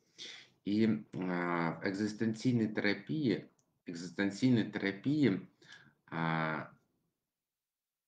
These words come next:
про що це блокування? Це блокування своїх потреб, своїх бажань, своїх цінностей.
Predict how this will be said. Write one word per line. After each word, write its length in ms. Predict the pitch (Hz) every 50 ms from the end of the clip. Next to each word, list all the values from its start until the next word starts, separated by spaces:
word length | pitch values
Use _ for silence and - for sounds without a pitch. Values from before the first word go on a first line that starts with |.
| _ _ _ _ _ _ _
про 160 | - - 120 120
що 220 | - - 143 143
це 220 | 143 - - 101
блокування? 920 | 82 85 92 85 87 - 85 80 78 82 76 73 69 67 69 71 71 71 - - _ _ _ _ _ _ _ _
Це 180 | - - 117 113
блокування 800 | 110 110 107 107 - 104 98 92 110 113 127 135 131 127 123 123
своїх 520 | - - - 90 90 87 107 107 107 -
потреб, 500 | - 87 82 - - 76 73 76 87 90 - -
своїх 520 | - - - 67 78 90 101 117 117 98
бажань, 680 | 87 - 82 82 80 78 76 78 78 87 98 110 120 120 - - _ _ _ -
своїх 520 | - - 78 85 95 113 120 123 - -
цінностей. 1000 | - - - 98 90 87 82 78 71 69 69 - - - - - - - - _